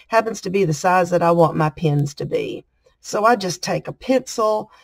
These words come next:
and I just fold that wire around till it almost touches. And then I'm gonna take one piece of the wire and I'm gonna fold it at an angle.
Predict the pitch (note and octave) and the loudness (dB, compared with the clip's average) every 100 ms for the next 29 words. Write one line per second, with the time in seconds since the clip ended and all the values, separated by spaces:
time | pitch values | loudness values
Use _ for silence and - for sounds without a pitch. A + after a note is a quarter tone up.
0 | _ _ G#3+ G#3 G3+ - G#3 G3 G3 - | _ _ -4 -2 -2 -4 -6 -4 -4 -6
1 | - - A3 A#3 A#3 G#3 F#3 G3 G3 G3 | -6 4 6 6 4 2 0 0 2 2
2 | F#3 - F3+ F#3+ F#3+ F3+ F3 - F3 D#3+ | 2 -2 -2 0 0 0 -2 -2 0 0
3 | E3 F#3 F3+ E3+ E3 - - D#3+ - - | 2 0 2 -2 -2 -6 -4 -4 -6 -10
4 | - - - _ _ _ _ _ _ - | -10 -14 -18 _ _ _ _ _ _ -16
5 | - - - - - - - _ - F#3 | -16 -20 -20 -20 -20 -20 -20 _ -4 -2
6 | F3+ E3+ G#3 G3+ F3+ - F3 F3 F#3 F#3+ | 0 -2 -2 -2 -2 -4 -2 -2 -2 -4
7 | E3+ D3 - - F#3+ D#3 - - - - | -2 -4 -6 -6 -4 -4 -6 -10 -18 -12
8 | F#3+ B3 C#4 B3 G3 G3+ D#3+ - - F#3+ | -4 0 0 0 -4 -4 -4 -6 -8 -4
9 | F#3+ F3+ F3+ F#3+ A#3 D4 - - - B3 | -4 -2 -2 0 -2 -2 -8 -20 0 0
10 | - - E3+ E3 D#3+ - - F#3+ F#3 G3 | 0 -6 -4 -4 -6 -6 -4 -2 -2 -4
11 | F#3 F3 D#3 D3+ - E3+ F3+ F3+ A#3 D#4 | -6 -6 -6 -6 -6 -6 -6 -2 0 0
12 | F#4 | -2